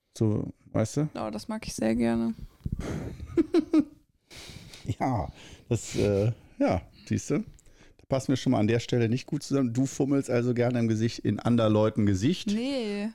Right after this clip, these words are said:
Speaker 1: herum?
Speaker 2: mag's, wenn bei mir rumgefummelt wird.
Speaker 1: Im Gesicht?
Speaker 2: Ja.
Speaker 1: Ja, ja, siehst du? Und ich halt so gut wie gar nicht. Nee, er auch gar nicht.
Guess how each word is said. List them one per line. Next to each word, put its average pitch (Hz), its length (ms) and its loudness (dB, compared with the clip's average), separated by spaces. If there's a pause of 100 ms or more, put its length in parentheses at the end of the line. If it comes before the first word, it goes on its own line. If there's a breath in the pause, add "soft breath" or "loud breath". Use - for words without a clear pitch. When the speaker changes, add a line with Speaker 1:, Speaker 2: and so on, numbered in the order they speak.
(140)
Speaker 1:
herum? 233 260 4 (140)
Speaker 2:
mag's, 269 120 4
wenn 226 180 -2
bei 226 120 -4
mir 247 220 2
rumgefummelt 196 840 2
wird. 185 320 0
Speaker 1:
Im 117 140 4
Gesicht? 95 460 2
Speaker 2:
Ja. 185 200 -6 (120)
Speaker 1:
Ja, 92 300 2 (220)
ja, 101 200 4
siehst 104 280 -2
du? 139 60 2
Und - 680 -6
ich 104 100 2
halt 127 160 2
so - 360 -4
gut 117 180 0
wie 107 100 2
gar 113 200 4
nicht. 110 240 0
Nee, 98 140 2
er 101 220 2
auch - 260 -2
gar 104 180 2
nicht. 107 340 -2